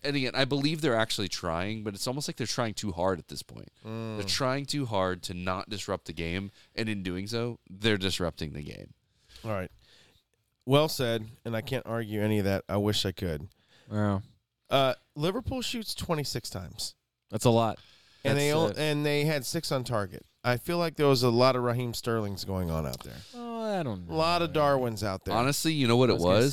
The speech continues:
Speaker 3: say more
Speaker 1: It
Speaker 3: Darwin.
Speaker 1: was Sean Dyche's defense throwing their bodies in front of everything.
Speaker 2: Just deflecting everything?
Speaker 1: It was block after
Speaker 3: Yeah.
Speaker 1: block after
Speaker 2: How,
Speaker 1: block after
Speaker 2: how
Speaker 1: block.
Speaker 2: purple was Tark-,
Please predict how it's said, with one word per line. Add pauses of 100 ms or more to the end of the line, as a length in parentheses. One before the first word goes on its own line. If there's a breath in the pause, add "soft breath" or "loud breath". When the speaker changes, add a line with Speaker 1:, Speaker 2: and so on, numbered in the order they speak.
(120)
Speaker 3:
say
more
Speaker 1:
It
Speaker 3:
Darwin.
Speaker 1:
was
Sean
Dyche's
defense
throwing
their
bodies
in
front
of
everything.
Speaker 2:
Just
deflecting
everything?
Speaker 1:
It
was
block
after
Speaker 3:
Yeah.
Speaker 1:
block
after
Speaker 2:
How,
Speaker 1:
block
after
Speaker 2:
how
Speaker 1:
block.
Speaker 2:
purple
was
Tark-,